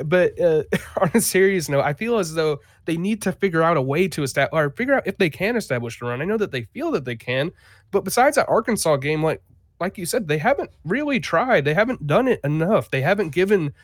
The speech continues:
<laughs> I'm, I'm pretty sure that Dameon Pierce still hasn't gotten over maybe thirteen carries a game. Uh, it, it, it's kinda baffling when you think about it. So, uh, I,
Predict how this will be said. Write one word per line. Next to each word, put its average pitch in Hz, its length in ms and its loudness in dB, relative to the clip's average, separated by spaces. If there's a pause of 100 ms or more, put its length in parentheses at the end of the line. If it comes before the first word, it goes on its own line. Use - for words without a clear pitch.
(180)
<laughs> - 300 -6
I'm, 180 200 2 (300)
I'm 180 180 -2
pretty 247 300 -2
sure 151 480 2
that 135 200 0
Dameon 160 300 0
Pierce 143 240 -2
still 160 600 0
hasn't 143 260 -2
gotten 135 280 -2
over 135 400 -2 (200)
maybe 139 220 -2
thirteen 135 480 -2
carries 135 440 -2
a 117 40 -10
game. 120 320 -6 (400)
Uh, 131 160 -2
it, 139 220 -4 (360)
it, 147 220 -2
it's 147 160 -4
kinda 160 240 -2
baffling 135 640 0
when 127 100 0
you 120 100 0
think 143 260 0
about 110 260 -4
it. - 100 -8
So, 151 360 4 (440)
uh, 110 140 -4 (180)
I, 117 200 -12